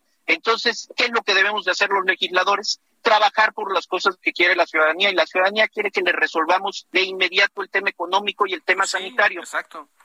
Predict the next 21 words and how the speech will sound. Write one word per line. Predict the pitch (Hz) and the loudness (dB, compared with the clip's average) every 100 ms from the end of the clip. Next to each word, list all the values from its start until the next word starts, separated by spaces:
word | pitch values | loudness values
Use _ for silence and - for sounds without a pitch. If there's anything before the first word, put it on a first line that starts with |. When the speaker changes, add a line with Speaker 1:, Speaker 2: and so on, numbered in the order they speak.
| - | -10
Speaker 1:
Más | - 247 247 226 | 0 0 2 2
allá | 214 226 226 | 4 4 2
de | 208 | 0
estar | - 226 226 | 0 0 2
viendo | 220 220 - - | 0 0 -2 0
qué | 226 | 0
inventamos, | 226 214 202 - 220 214 202 190 | 2 0 -2 0 0 2 -2 -2
el | 196 | 0
hilo | 208 202 | 0 0
negro, | 202 202 196 | 0 0 -2
que | - 185 | 0 0
si | - 180 | 0 -4
en | |
contra | 180 208 208 196 | 0 0 2 2
de | 175 | 2
los | 165 165 | -2 -4
comunistas, | - 180 190 214 226 - 208 196 | -2 0 -2 -2 -2 0 -2 0
que | 185 | -2
si | 185 | 0
los | 180 - | 2 2
fascistas, | 196 - 226 - 226 - | 2 0 -2 0 -2 -2